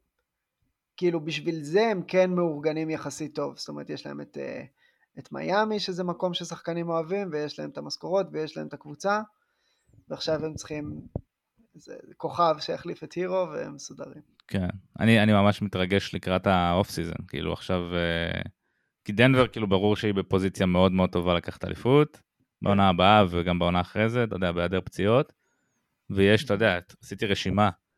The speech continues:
Speaker 2: של איזה, מה זה, שתים עשרה קבוצות, שהן, הן, הן פוטנציאל, כאילו, ל-, אתה יודע, ב-,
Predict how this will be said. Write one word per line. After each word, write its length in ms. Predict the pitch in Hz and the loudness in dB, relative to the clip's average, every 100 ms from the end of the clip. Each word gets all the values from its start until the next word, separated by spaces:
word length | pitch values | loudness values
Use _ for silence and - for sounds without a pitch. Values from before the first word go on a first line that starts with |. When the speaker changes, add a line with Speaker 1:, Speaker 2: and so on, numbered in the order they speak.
| _ _ _ - | _ _ _ -10
Speaker 2:
של 240 | - 92 | -2 2
איזה, 460 | 92 92 90 85 85 120 _ _ _ _ _ _ 98 | 2 4 4 4 0 -4 _ _ _ _ _ _ -4
מה 180 | 95 | -2
זה, 200 | 90 87 87 | 0 -2 -4
שתים 300 | - - 104 | -12 -2 0
עשרה 220 | 110 110 | 2 0
קבוצות, 600 | 104 92 92 110 117 - - _ _ _ _ _ _ _ _ _ _ | -2 -4 2 4 4 0 -20 _ _ _ _ _ _ _ _ _ _
שהן, 520 | - 95 90 92 85 - | -4 0 2 0 -4 -6
הן, 300 | 95 90 87 - | -4 -2 -4 -6
הן 120 | 90 | -4
פוטנציאל, 680 | - - 95 - 95 92 95 92 | -4 -2 -2 0 4 6 6 4
כאילו, 200 | 107 98 | 2 6
ל-, 80 | 98 92 92 92 92 90 87 87 - _ _ | 8 8 8 6 6 6 4 0 -4 _ _
אתה 100 | 107 | 6
יודע, 120 | 113 90 | 6 6
ב-, 160 | 95 | 4